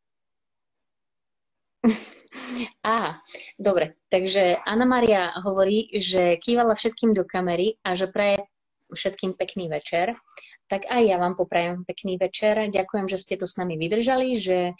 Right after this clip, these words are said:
e, ste sa trochu zabavili a tiež užite si dnešný večer. Dúfam, že zajtra budete všetci negatívni a že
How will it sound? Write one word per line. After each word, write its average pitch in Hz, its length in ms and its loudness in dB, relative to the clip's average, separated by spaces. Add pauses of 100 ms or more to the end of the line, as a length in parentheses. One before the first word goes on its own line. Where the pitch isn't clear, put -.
(220)
e, 196 160 -4
ste 180 220 -2
sa 180 160 -2
trochu 165 320 -10
zabavili 226 560 0 (340)
a 180 460 0 (640)
tiež 208 240 -4 (1040)
užite 202 320 -8
si 196 220 -6
dnešný 180 340 -4
večer. 202 560 0
Dúfam, 190 300 -6
že 180 160 -2
zajtra 175 240 0
budete 165 320 -4
všetci 160 340 -8
negatívni 185 680 -4
a 165 160 -4
že 165 320 -2